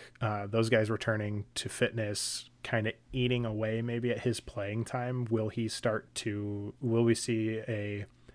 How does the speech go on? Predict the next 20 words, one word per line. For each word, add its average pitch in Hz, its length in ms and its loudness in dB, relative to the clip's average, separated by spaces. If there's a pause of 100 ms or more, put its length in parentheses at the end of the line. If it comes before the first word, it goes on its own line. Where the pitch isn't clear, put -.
(1000)
I 151 60 10
think 185 120 10
we'll 127 100 6
see 110 140 4
some 110 240 6
regression, 131 460 2
but 117 140 -2
how 107 380 2 (960)
much 104 560 2
will 101 180 0
it - 120 -8
change? - 640 -4 (280)
Um, 113 600 -2 (220)
Zach, 110 280 6
we'll 113 60 -2
throw 117 160 4
this 104 220 -2
one 110 120 0
to 107 60 -2
you. 107 240 0